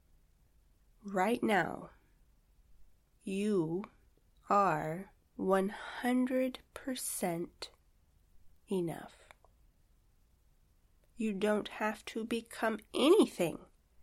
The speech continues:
to be worthy. You already are. You don't need to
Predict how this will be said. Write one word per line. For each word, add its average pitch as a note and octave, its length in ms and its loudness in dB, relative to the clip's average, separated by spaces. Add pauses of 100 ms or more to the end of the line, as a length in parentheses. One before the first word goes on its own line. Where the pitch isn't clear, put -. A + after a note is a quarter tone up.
(360)
to A3+ 200 0
be G#3 480 0 (540)
worthy. F3+ 640 -2 (1200)
You G3+ 280 -2
already F#3 520 0
are. F3 460 -10 (4000)
You B3+ 200 2
don't C#4 220 4
need B3 260 4
to B3+ 320 -2